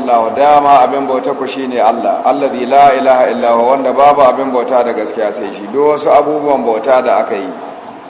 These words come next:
wayanda ake suranta hotunan su, kamar da kun ga an suranta hoton dan maraki, to, duk wasu abubuwa da aka bauta wayanda aka suranta hotunan su,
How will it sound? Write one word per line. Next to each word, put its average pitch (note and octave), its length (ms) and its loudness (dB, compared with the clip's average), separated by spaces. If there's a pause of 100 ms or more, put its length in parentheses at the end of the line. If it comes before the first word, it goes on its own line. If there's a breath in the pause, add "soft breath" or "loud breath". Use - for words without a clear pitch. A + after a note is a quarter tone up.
(100)
wayanda C3+ 440 2
ake C3+ 340 2
suranta C#3 580 -2
hotunan C#3 500 0
su, C3+ 120 -4
kamar C3+ 340 2
da B2+ 80 2
kun C3+ 200 -6 (120)
ga B2+ 200 4
an C3+ 80 0
suranta C3 420 -2
hoton B2+ 380 -2
dan C3 180 2
maraki, A2 400 -2 (720 loud breath)
to, A#2 160 -4
duk D#3 220 4
wasu D#3+ 240 2
abubuwa D#3+ 520 4
da - 140 2
aka D3+ 200 0
bauta C3+ 440 0
wayanda B2+ 320 2
aka A#2+ 180 0
suranta B2+ 460 -4
hotunan C3 540 -4
su, - 100 -12